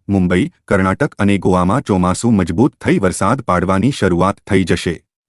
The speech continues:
પરંતુ ગુજરાતમાં બાવીસ જૂન બાદ ગુજરાતના મોટા ભાગના વિસ્તારોમાં ચોમાસું વધવાની શક્યતા દેખાઈ રહી છે. ગુજરાતમાં બાવીસ જૂન પછી ચોમાસાનો વરસાદ આગળ વધે તેવી શક્યતાઓ છે.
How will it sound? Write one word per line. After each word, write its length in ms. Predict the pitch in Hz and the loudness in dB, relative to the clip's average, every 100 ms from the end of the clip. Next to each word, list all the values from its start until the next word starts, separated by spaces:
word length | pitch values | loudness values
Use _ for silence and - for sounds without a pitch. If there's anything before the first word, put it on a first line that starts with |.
| 156 | 2
પરંતુ 360 | 165 180 196 | 2 4 2
ગુજરાતમાં 680 | 110 101 98 98 101 104 92 | 2 2 2 2 0 0 0
બાવીસ 340 | 90 127 - | 0 0 -2
જૂન 300 | 101 113 107 | 0 2 2
બાદ 260 | 92 120 107 | 2 0 -2
ગુજરાતના 520 | 95 95 101 - 101 98 | -2 0 0 0 0 0
મોટા 360 | 92 - 110 | 0 -2 -2
ભાગના 400 | 87 92 92 92 | -2 -2 0 -2
વિસ્તારોમાં 680 | 87 - 92 90 87 98 - | -2 -4 -2 0 0 -2 -2
ચોમાસું 480 | 92 90 90 135 113 | 0 0 -2 -2 -2
વધવાની 480 | 85 90 85 131 | -2 -2 -2 -2
શક્યતા 420 | - - 101 98 95 | -4 -4 -2 -2 0
દેખાઈ 420 | 90 - 92 87 | -2 0 -2 0
રહી 180 | 87 90 | -2 -4
છે. 180 | - 82 _ - | -4 -6 _ -8
ગુજરાતમાં 640 | 98 87 90 90 92 98 | -4 0 0 0 -2 0
બાવીસ 400 | 92 87 143 - | 0 0 -2 -2
જૂન 320 | 101 120 151 | 0 0 0
પછી 260 | 98 120 131 98 | -2 -2 -2 0
ચોમાસાનો 560 | 90 90 95 92 92 | 0 -2 -2 0 0
વરસાદ 420 | 87 - 104 139 | -2 -2 -4 -2
આગળ 380 | 95 90 151 104 | -2 0 0 0
વધે 260 | 85 120 170 | 0 0 0
તેવી 320 | 104 117 156 | 0 0 -2
શક્યતાઓ 480 | 113 104 95 87 85 | -2 -2 0 -2 -2
છે. 180 | 92 85 | -4 -6